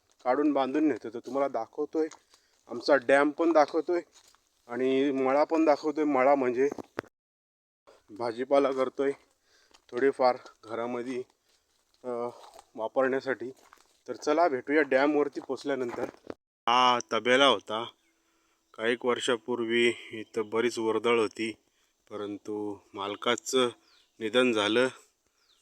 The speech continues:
आणि पूर्ण उद्योग धंदा बंद पडला. बघा काय अवस्था होते मालक गेल्यानंतर धंद्याची. तर असा काही रस्ता आहे डॅमवरती जाण्यासाठी. बघा, बघा,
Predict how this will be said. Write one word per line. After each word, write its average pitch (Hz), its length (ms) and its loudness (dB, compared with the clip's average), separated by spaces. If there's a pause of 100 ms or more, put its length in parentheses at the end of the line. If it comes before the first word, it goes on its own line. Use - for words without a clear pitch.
(140)
आणि 113 160 -10
पूर्ण 120 500 -2 (360)
उद्योग 113 500 2 (760)
धंदा 101 280 -2
बंद 110 260 0
पडला. 101 360 -4 (240)
बघा 113 240 -4
काय 113 200 0
अवस्था 110 400 -2
होते 104 320 -2 (540)
मालक 107 260 -4
गेल्यानंतर 110 680 -2 (1120)
धंद्याची. 101 520 -4 (1400)
तर 104 160 -8
असा 107 240 0
काही 147 180 2
रस्ता 135 320 2
आहे 135 220 2 (260)
डॅमवरती 123 680 0 (800)
जाण्यासाठी. 117 640 0 (880)
बघा, 113 240 -14
बघा, 156 180 6